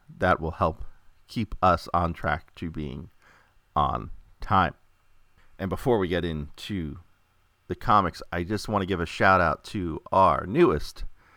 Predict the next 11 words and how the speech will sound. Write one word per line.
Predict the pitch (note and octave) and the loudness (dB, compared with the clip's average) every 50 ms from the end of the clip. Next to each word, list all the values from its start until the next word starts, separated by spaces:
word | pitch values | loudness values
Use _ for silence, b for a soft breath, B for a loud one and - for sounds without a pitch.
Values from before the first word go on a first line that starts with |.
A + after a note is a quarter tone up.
| b b b b b - | b b b b b -10
enrolled | D#2+ D#2+ D#2+ F#2 A2 A#2+ - | -6 0 2 2 2 2 -2
student | - - A2+ G#2 D#2+ D#2 D2+ - - | -4 -2 -2 -2 0 -2 -6 -8 -6
in | - G2 F#2 E2+ E2 | -4 -4 -2 -2 -2
the | D#2+ D#2 D2 C2 D2 - - - - | -4 -4 -6 -6 -10 -12 -16 -10 -6
T | - C3 A2 G#2 G2 | -4 -2 -2 0 0
F | F#2 E2+ E2+ - - - - - - - _ _ _ _ | 0 0 0 -2 -6 -10 -10 -10 -10 -12 _ _ _ _
U | - - F2 F2 E2 | -8 -4 -2 -2 0
dot | D#2+ F2 E2+ E2 D#2+ | 2 2 2 2 2
info | D#2+ D2+ - - D#2 D#2 | -2 -4 -4 -4 -4 -4
Transformers | - - - D#2+ D#2 - - - G2 G2 G2 F#2 D#2 D2+ D#2+ | -2 -2 -2 -2 -2 -2 -2 -2 0 0 0 -2 -4 -4 -2
University | F2 A2+ C3 B2+ G2 F2+ F2 E2+ - - F2 E2 D2 D2+ D2 | 0 2 2 2 2 2 2 0 0 -4 -6 -6 -6 -6 -8